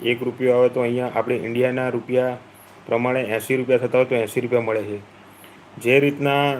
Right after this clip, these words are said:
ત્યાંથી પૈસા આવે એ રીતના અહીંયા ડબલ થઈ જાય છે, ત્રણ ગણા પૈસા થઈ જાય છે. એટલે YouTube-માં કામ કરવા જેવું છે. YouTube ચેનલ બહુ સારું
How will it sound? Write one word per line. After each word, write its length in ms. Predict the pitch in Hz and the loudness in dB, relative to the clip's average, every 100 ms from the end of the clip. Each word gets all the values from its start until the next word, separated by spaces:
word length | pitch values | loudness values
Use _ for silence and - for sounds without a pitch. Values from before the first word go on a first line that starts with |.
| 120 - - - - - - - - | -8 -16 -20 -20 -20 -20 -20 -20 -2
ત્યાંથી 260 | 131 120 143 | 0 2 2
પૈસા 320 | 127 120 143 | 2 4 4
આવે 360 | 139 139 143 180 - - - | 6 4 2 -2 -12 -20 -6
એ 100 | 127 | -2
રીતના 220 | 123 127 | -2 0
અહીંયા 200 | 123 127 | 2 2
ડબલ 300 | 123 113 123 | 2 4 2
થઈ 160 | 110 107 | 2 -4
જાય 120 | 101 | -6
છે, 480 | 101 101 - - - | -10 -16 -20 -14 -4
ત્રણ 200 | 120 123 | -2 -2
ગણા 180 | 113 113 | -2 -4
પૈસા 300 | 110 104 101 | -6 -6 -6
થઈ 160 | 107 | -6
જાય 160 | 107 107 | -8 -8
છે. 140 | 104 104 - - - - - - 117 | -12 -16 -20 -20 -20 -20 -20 -8 -2
એટલે 340 | 117 135 131 | 0 2 2
YouTube-માં 560 | 127 135 139 139 139 143 - - - - - - | 0 0 0 0 0 -2 -10 -20 -20 -20 -20 -6
કામ 200 | 113 120 | -2 -2
કરવા 420 | 120 127 127 127 | 2 4 4 4
જેવું 320 | 113 113 120 120 | 0 0 -2 -2
છે. 220 | - 143 202 - - - - - - - - - - - - - - - - - - - - - - - - - - - - - - - - - - | -2 -4 -4 -16 -20 -20 -20 -20 -20 -20 -20 -20 -20 -20 -20 -20 -20 -20 -20 -20 -20 -20 -20 -20 -20 -20 -20 -20 -20 -20 -20 -20 -20 -20 -20 -20 -8
YouTube 240 | 123 123 147 | -6 -2 -2
ચેનલ 320 | 143 135 135 | 0 2 2
બહુ 160 | 135 | 2
સારું 560 | 127 113 123 135 - - | 2 4 2 0 -8 -18